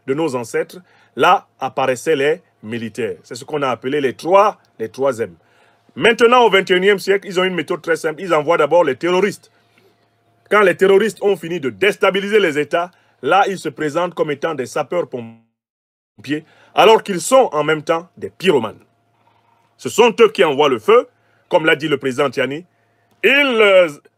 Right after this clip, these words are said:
allument l'incendie, ils versent l'essence terroriste dans l'incendie et ils viennent faire semblant de l'éteindre pour justifier leur présence ad vitam aeternam sur nos terres africaines. Vous avez tout compris ?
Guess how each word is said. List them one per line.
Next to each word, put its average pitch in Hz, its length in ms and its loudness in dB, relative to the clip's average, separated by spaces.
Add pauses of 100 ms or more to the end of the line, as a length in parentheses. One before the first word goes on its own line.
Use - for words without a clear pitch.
(140)
allument 226 380 0
l'incendie, 170 580 -2 (320)
ils 202 180 0
versent 226 360 0
l'essence 202 640 -2
terroriste 208 500 2
dans 147 180 -2
l'incendie 143 540 -6 (260)
et 180 180 -2
ils 214 60 -2
viennent 185 260 2
faire 175 220 0
semblant 151 360 -4
de 143 80 -4
l'éteindre 147 480 -6
pour 202 220 -8
justifier 135 440 -12
leur 147 200 -2
présence 139 500 -8
ad 175 180 -4
vitam 143 300 -4
aeternam 127 500 -8 (220)
sur 131 320 -8
nos 139 180 -4
terres 131 380 -6
africaines. 143 420 -12 (1500)
Vous 120 60 -2
avez 160 160 0
tout 190 120 -10
compris ? 135 340 -8